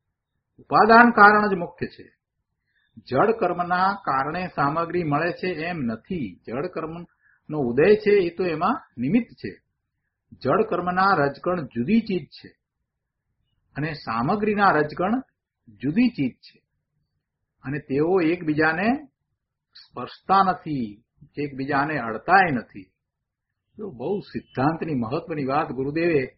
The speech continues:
સહજ રીતે કહી દીધી. આના ઉપર વિચાર કરવામાં આવે તો આપણને એમ થઈ જાય કે, "ઓ, આ બધું હું શું લઈને બેઠો છું?" પૂર્વ કર્મના ઉદયને કારણે એટલે શું?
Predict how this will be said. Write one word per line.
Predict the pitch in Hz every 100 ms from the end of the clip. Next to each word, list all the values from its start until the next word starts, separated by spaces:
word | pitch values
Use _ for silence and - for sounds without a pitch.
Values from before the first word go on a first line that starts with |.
| _ _ _ _ _ _ -
સહજ | 127 202 190
રીતે | 147 -
કહી | 113 117
દીધી. | 120 107 92 95 _ _ _ _ _ _ _ _ _ _ _ _ -
આના | 123 190
ઉપર | 214 208 202
વિચાર | 156 170 185 202
કરવામાં | 175 165 175 170 143
આવે | 151 165 131
તો | 151
આપણને | 143 139 170 170
એમ | 156 160
થઈ | - 135 151
જાય | 170 147 143 _ _ _
કે, | 165
"ઓ, | 160 170
આ | 170 160
બધું | 160 160
હું | 165 170
શું | - 139 196 196
લઈને | 127 131
બેઠો | 117 117 127
છું?" | 120 123 120 -
પૂર્વ | 165 190
કર્મના | 190 160 160 175
ઉદયને | 170 143 147 160 170
કારણે | 170 - 131 131 156 170 170 - _ _ _ _ _ -
એટલે | 143 170
શું? | 165 - 175